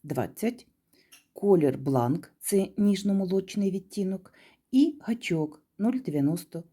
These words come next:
Clover. Виконуємо першу петлю і пров'язуємо шість петель повітряних, які я захоплюю і робочу, і неробочу ниточку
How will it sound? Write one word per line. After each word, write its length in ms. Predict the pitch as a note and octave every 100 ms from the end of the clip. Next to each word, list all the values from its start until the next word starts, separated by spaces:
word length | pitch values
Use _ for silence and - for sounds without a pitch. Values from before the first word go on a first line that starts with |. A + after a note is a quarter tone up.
| _
Clover. 400 | - C3+ B2 - - _ _ _ _ _ _ _ _ _ _ _ _ _ _ _ _ _ _ _ _ _ -
Виконуємо 720 | F#3+ E3+ E3+ D3+ C#3 C3+ C3+
першу 360 | D3 - -
петлю 400 | - G3+ C4+ D4+ - _ _ _ _ _ _ _ _ _ _ _ _ _ -
і 120 | C#4
пров'язуємо 840 | - D#3 C3+ B2 B2+ G#3+ B3+ C#4 - _ -
шість 460 | - F3 D3 -
петель 500 | C#3 B2+ - A3 C4 - _ _ _ _ _ _ _ _ _ _
повітряних, 800 | G#3+ G3 A3 A3 G#3 G#3+ G3+ - _ _ _ _ -
які 440 | F#3 F#3+ - D3+
я 380 | C#3 C#3 C#3+ - -
захоплюю 920 | F#3 G3 - E3 D#3 D3 C#3+ C#3+ - _
і 120 | G3
робочу, 500 | F3+ D#3 C#3 - -
і 200 | - F3+
неробочу 640 | E3 C#3+ C#3+ C#3 B2+ -
ниточку 560 | C3 A2 - - -